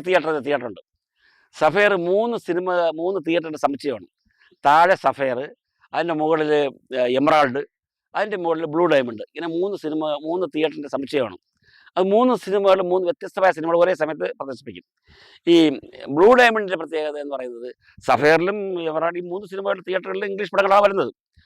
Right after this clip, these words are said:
അത് ഈ എം-, ബ്ലൂ ഡയമണ്ടിൻ്റെ പ്രത്യേകത എന്ന് വെച്ചാൽ, രാവിലെ ഒൻപതര മണിക്ക് ഒരു സിനിമ, ഇംഗ്ലീഷ് പടം സ്റ്റാർട്ട് ചെയ്ത് കഴിഞ്ഞാൽ രാത്രി പതിനൊന്ന് മണി വരെ ഒരേ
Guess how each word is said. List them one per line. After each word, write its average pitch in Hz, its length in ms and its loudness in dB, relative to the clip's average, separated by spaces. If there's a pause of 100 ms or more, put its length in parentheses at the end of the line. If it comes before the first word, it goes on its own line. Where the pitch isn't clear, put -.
(440)
അത് 175 140 4 (520)
ഈ 226 40 -6 (280)
എം-, 180 100 -4 (340)
ബ്ലൂ 175 100 2 (100)
ഡയമണ്ടിൻ്റെ 220 300 0
പ്രത്യേകത 156 240 0
എന്ന് 135 80 -4
വെച്ചാൽ, 120 160 -4 (520)
രാവിലെ 208 360 4 (100)
ഒൻപതര 196 380 0 (100)
മണിക്ക് 151 260 -4
ഒരു 143 120 -14
സിനിമ, 147 300 -4
ഇംഗ്ലീഷ് 135 240 -10
പടം 135 140 -10
സ്റ്റാർട്ട് 117 240 -2
ചെയ്ത് 123 120 0
കഴിഞ്ഞാൽ 110 220 -8 (500)
രാത്രി 190 320 2 (160)
പതിനൊന്ന് 196 520 -2
മണി 147 180 -4
വരെ 143 120 -2 (100)
ഒരേ 180 180 0